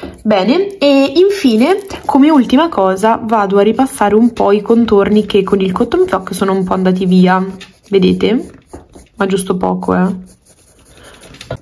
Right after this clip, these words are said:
Per esempio qua nella pancia. Facciamo la firma.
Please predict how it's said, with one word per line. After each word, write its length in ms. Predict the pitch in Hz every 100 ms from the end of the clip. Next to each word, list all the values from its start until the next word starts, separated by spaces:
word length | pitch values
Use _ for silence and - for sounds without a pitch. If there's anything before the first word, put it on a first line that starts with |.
| _ _ - - _ _
Per 160 | 208
esempio 520 | 208 196 214 196 196 196
qua 220 | - 190
nella 240 | 190 196
pancia. 840 | 185 226 240 254 - - 247 247 - - - _ _ _ _ _ _ _ - - - - _ - - _ - - - _ _ - - - _ _ _ _ -
Facciamo 540 | - - 202 202 196
la 100 | 185
firma. 560 | 185 269 311 330 339